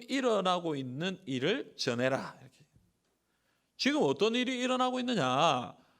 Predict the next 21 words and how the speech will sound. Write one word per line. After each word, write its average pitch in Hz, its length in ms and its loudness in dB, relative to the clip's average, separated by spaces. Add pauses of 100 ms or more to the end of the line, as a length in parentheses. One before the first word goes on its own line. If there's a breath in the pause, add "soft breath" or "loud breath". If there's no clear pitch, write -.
(140 soft breath)
보지 170 280 4
못하는 139 480 -2
자가 120 500 0
보고, 170 580 4 (340 loud breath)
걷지 147 340 4
못하는 170 440 0
사람이 151 460 -2
걷고, 165 720 2 (260 loud breath)
나병 160 380 4
환자가 185 520 2
고침을 180 480 2
받고, 170 580 4 (360 loud breath)
듣지 214 340 4
못하는 202 480 2
자가 160 340 2
듣고, 202 680 4 (280 loud breath)
죽은 247 360 2
자가 170 300 4
살아나고, 226 880 6 (320 loud breath)
복음이 285 640 4
전해진다. 127 560 -2